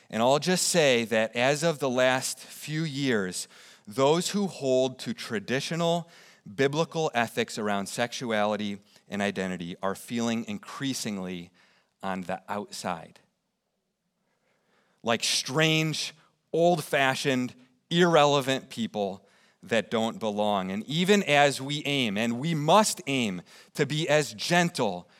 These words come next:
and kind and meek and loving and welcoming as possible, this very recent change in our culture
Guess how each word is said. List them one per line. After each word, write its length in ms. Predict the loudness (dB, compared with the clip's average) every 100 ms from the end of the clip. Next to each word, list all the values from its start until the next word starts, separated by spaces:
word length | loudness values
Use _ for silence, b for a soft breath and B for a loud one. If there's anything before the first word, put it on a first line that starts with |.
| b b
and 320 | -4 -2 -2 -8
kind 720 | -8 0 2 2 -2 -8 -14 _ B B
and 480 | -2 0 0 -2 0
meek 560 | 2 2 -2 -8 -16 -16 b b b
and 220 | 0 2
loving 840 | -2 0 4 4 4 0 -2 -8 -18 B B B
and 420 | 0 0 0 -2
welcoming 840 | 4 4 4 2 -2 0 -2 -6 -12 b b b b
as 560 | 2 4 4 2 -4 -8 b b _
possible, 800 | -2 2 2 0 -6 -6 -6 -10 b b
this 420 | -4 4 4 4
very 760 | -4 -10 -2 2 4 2 -2 -6
recent 520 | -6 -4 -4 -4 -6
change 420 | -8 -6 -4 -4
in 80 | -4
our 140 | -4 -4
culture 600 | -8 -12 -12 -12 -14